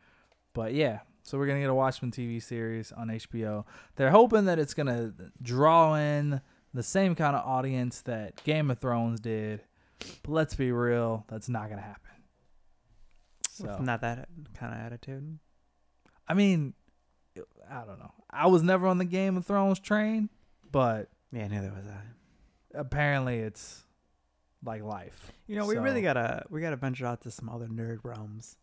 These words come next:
Speaker 1: You know what we need? Not full-time jobs. <laughs> That's what we need.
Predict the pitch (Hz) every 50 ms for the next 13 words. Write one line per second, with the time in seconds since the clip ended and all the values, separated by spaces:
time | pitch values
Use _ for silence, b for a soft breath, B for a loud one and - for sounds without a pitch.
0 | - _ _ - 147 165 185 208 214 214 214 202 190 208 208 208 214 220 233 240
1 | 240 - _ _ _ _ - _ _ _ _ _ _ _ _ _ _ _ _ _
2 | _ _ _ - 123 123 123 127 131 131 - - - 143 139 139 135 - 143 131
3 | 139 135 135 127 139 135 151 156 160 160 - - - - - 202 - - 202 170
4 | - 196 202 - - 170 160 151 151 160 185 202 185 170 160 151